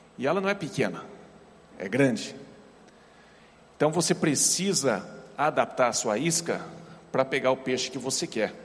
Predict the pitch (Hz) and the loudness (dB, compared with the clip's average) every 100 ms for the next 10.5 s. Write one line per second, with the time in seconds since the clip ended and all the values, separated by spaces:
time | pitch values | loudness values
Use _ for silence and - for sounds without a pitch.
0 | - - - - - - - - - - | -18 -20 -20 -20 -20 -20 -20 -20 -20 -14
1 | 151 147 202 185 196 220 - 160 139 160 | -2 4 4 4 4 4 4 4 6 6
2 | 175 175 139 - 156 - 196 175 165 185 | 6 0 -4 -4 -2 0 2 0 0 -2
3 | 160 170 - 113 113 - - - - - | 2 0 2 0 0 -6 -10 -20 -20 -20
4 | - - - - - 202 190 196 202 233 | -20 -20 -20 -20 -8 0 4 4 4 2
5 | 160 202 - 233 127 107 143 165 160 165 | 2 2 2 0 0 0 2 0 0 -4
6 | 151 156 160 160 175 175 - 160 151 135 | 0 0 0 2 2 2 2 0 2 2
7 | 120 131 110 95 - - - - 113 120 | 2 0 0 -2 -10 -14 -12 -4 2 2
8 | 143 175 208 - - - - 113 131 131 | 2 -2 -6 -16 -20 -20 -14 -6 -4 0
9 | 156 - - 127 120 120 107 107 131 127 | -2 -2 -4 -2 -2 -2 -2 -2 -2 -2
10 | 123 123 107 - - | -2 -2 -4 -8 -8